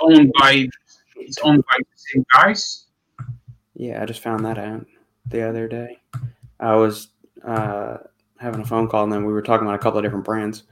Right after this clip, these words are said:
Speaker 2: Nutra Holdings, our brands. Jack Factory, Transparent Labs. That's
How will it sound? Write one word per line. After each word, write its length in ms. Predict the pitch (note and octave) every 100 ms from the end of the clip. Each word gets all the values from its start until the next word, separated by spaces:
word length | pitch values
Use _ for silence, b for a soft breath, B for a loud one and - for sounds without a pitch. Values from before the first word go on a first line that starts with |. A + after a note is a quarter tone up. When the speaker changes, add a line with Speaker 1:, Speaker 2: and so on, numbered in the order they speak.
| _ _ _ _ _ _ _ _ _ _
Speaker 2:
Nutra 260 | A2 B2 C#3
Holdings, 560 | C#3 C#3+ D#3 D#3+ - - _ _ _ -
our 240 | G2+ A2
brands. 720 | G#2 G#2 G#2 C#2+ B1 C#2+ - _ _
Jack 300 | G#2 G2+ -
Factory, 560 | A#2 G#2+ - F2+ G2 _ _ _ _
Transparent 540 | B2 G#2 - G#2+ G2 F#2+
Labs. 380 | F2 D2 - -
That's 320 | - - -